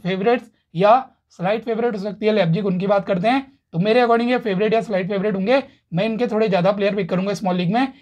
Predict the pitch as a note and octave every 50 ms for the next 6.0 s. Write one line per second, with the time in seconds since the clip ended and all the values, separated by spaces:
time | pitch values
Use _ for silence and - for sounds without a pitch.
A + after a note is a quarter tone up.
0 | _ _ _ - F3 G3 G#3+ A3 A3 C4+ D4 C#4+ - - _ _ _ - - B3+
1 | B3 B3 - C4+ C4 A3 B3+ A#3 G3+ G3+ G#3 G#3 G#3 G#3+ G#3+ A3+ G#3+ G3 F3 F#3+
2 | F#3+ G#3+ G#3+ G#3 - G3 F#3 F#3 A3 C4 C#4 C4+ - _ _ _ _ - F#3+ G#3
3 | A#3 A3+ G#3 G#3 G3+ G#3+ A3+ G#3 A#3 A#3 A3+ A3+ G#3 G3 G3+ A3+ G#3+ E3 - F#3+
4 | F3 G#3 C4+ D4 - - _ _ _ _ - E3 F#3 A3+ C4+ C#4+ - _ _ _
5 | _ - C#3+ F#3 G3+ A3+ A3+ A#3 B3+ A3+ G3+ E3+ A3 A#3+ A#3 A3 G3 D#3+ A3+ C4